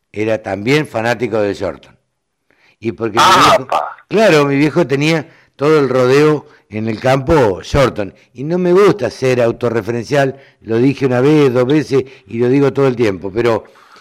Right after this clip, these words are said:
Speaker 1: eh, la verdad es que yo no me olvido de mis orígenes. Entonces, mi viejo quería el Shorton, mi viejo quería las ovejas, y yo la verdad es que no puedo más que, si tengo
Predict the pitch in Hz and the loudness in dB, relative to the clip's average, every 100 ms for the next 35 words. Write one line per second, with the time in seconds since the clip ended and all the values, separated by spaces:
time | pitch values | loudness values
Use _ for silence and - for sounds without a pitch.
0 | - - 110 110 113 123 139 185 165 127 | -20 -18 -14 -6 0 2 4 4 2 0
1 | 117 - - _ 90 135 151 147 135 117 | -4 -4 -20 _ -4 -2 0 -2 -2 -2
2 | 135 202 143 113 110 117 110 101 95 85 | 2 4 4 2 -2 -4 -4 -4 -6 -10
3 | - _ _ _ 120 117 120 117 101 - | -16 _ _ _ -8 -4 -2 -2 -6 -12
4 | _ _ _ _ _ 107 120 147 151 107 | _ _ _ _ _ -6 -2 0 -2 -2
5 | 113 139 156 135 143 117 82 120 - _ | -2 0 2 2 0 0 -2 -6 -8 _
6 | _ 101 113 113 120 110 127 170 147 147 | _ -4 -2 0 0 0 2 2 2 2
7 | 135 110 113 113 _ _ _ - 139 156 | 2 0 -4 -8 _ _ _ -12 -6 -2
8 | 214 - 117 113 127 175 170 120 110 135 | -4 -4 -6 -6 -4 -6 -6 -8 -2 0
9 | 131 113 - - - 135 147 - 123 131 | 2 0 -4 -20 -6 0 0 -2 0 2
10 | 110 - - _ _ - - 101 120 139 | 2 -4 -20 _ _ -16 -12 -4 -2 0